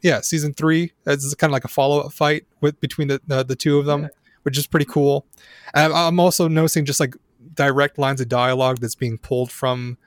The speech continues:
Speaker 1: uh, from what I remember from the films too. You know, like,
Speaker 2: Mm-hmm.
Speaker 1: like, "Entrails in or out?" Uh, out. You know, like, I,
Speaker 2: Mm-hmm.
Speaker 1: it's like, I don't know, like, I, I, I like little,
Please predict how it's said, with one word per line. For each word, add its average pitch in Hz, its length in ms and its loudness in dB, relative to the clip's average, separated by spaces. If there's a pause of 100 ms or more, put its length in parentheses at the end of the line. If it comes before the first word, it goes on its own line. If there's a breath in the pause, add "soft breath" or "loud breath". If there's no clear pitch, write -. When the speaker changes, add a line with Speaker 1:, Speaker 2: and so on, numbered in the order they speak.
(380)
Speaker 1:
uh, 127 140 0
from 131 300 0
what 131 160 2
I 131 40 2
remember 127 360 -2
from 123 160 -6
the 110 80 -6
films 127 400 -2
too. 131 420 0
You 135 80 -8
know, 113 140 -4
like, 131 240 -10
Speaker 2:
Mm-hmm. 139 240 -18 (260 loud breath)
Speaker 1:
like, 113 180 -4
"Entrails 208 540 2
in 202 100 2
or 180 140 2
out?" - 400 -6 (560)
Uh, 247 260 -2 (140)
out. - 380 -4 (120)
You 135 120 -2
know, 113 200 -6 (140)
like, 131 320 -4
I, 170 120 2
Speaker 2:
Mm-hmm. 143 300 -12
Speaker 1:
it's - 140 -20
like, 254 80 4
I 269 40 4
don't 285 80 6
know, 226 100 6
like, 202 200 2
I, 214 220 2
I, 202 140 2
I 190 180 0
like 208 260 0
little, 202 340 2